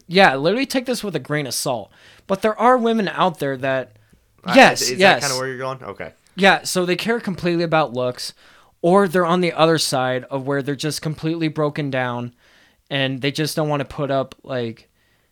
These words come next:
Speaker 1: anything, like, they, they don't wanna break down their walls, which is fine. I totally get that. But when you just have, like, that sexy looking guy, like, women are so quick, like, literally in a fucking snap, they're like, "All right, S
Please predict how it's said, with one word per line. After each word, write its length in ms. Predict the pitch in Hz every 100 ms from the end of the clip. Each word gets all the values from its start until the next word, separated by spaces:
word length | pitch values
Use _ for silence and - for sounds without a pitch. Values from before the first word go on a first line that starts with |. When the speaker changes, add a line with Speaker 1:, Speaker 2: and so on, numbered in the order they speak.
| _ _
Speaker 1:
anything, 560 | 147 147 143 151 139 127
like, 320 | 135 131 117
they, 140 | 139 139
they 160 | 143
don't 140 | 147 151
wanna 160 | 147
break 320 | 127 139 127 -
down 240 | 127 123
their 80 | 117
walls, 280 | 110 104 -
which 160 | 208
is 140 | 226 -
fine. 260 | 160 123
I 140 | 127 156
totally 320 | - 180 147
get 200 | 135 131
that. 220 | 113 107
But 220 | 131 123 - - - -
when 120 | 151 196
you 80 |
just 220 | 220 214 156
have, 320 | 160 156 135
like, 400 | 135 123 113 - -
that 180 | 135 -
sexy 360 | - 135 -
looking 360 | 143 139 139 127
guy, 260 | 120 120 120
like, 280 | 113 101 - - - - - 135
women 320 | 147 151 147
are 320 | 127 135 123 113
so 480 | - - - 139 127
quick, 380 | - 143 117 131
like, 180 | 127 139
literally 380 | 156 147 147 147
in 160 | 135 131
a 140 | 110 107
fucking 460 | - 143 131 135
snap, 320 | - 143 127
they're 80 | 127
like, 220 | 123 123 -
"All 80 | 156
right, 180 | 139 -
S 220 | 147 147